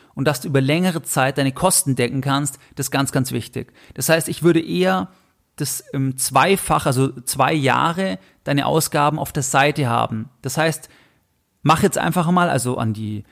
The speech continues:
an die Zuschrift von der Hörerin, schau einfach mal, was gibst du pro Monat aus? Wenn, das hast du nicht geschrieben. Aber angenommen, du gibst dreizehnhundert Euro pro Monat aus.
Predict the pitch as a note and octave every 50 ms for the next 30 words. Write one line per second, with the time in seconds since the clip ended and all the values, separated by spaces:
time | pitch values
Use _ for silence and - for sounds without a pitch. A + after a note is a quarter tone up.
0 | _ _ _ - A2+ A2 A2 - - - F3 F3 - - - B2+ B2 - - C3+
1 | A#2+ A#2 A2+ A#2 C#3 D3+ D#3+ F3 E3+ D3 E3 E3 E3 D3+ - - - _ _ -
2 | E3+ F3 E3 D3+ E3 - F#3 E3+ E3+ D#3+ D3+ D#3+ D#3 - - - F3+ - - -
3 | D#3 - - D#3 C#3+ C#3 D3 C#3+ C#3 C#3 C3+ - B2 B2+ A#2+ A2+ A2 - - -
4 | - - - - _ _ _ - - D3 C3 - - D3+ C3+ - D3+ D3 - -
5 | C3 - - C3+ B2 A#2 A2+ G#2+ G#2 - - - - _ - B2 C#3 - G3 F#3+
6 | G3 F#3 F3+ F3 D#3+ E3 - D#3+ - - - - C#3+ E3 F#3+ - - F3+ E3+ E3
7 | F3 E3 - - D3+ D3+ C#3+ - - C#3+ C3+ C3 C3+ C3 C3 - - A2 G2+ G2+
8 | - - -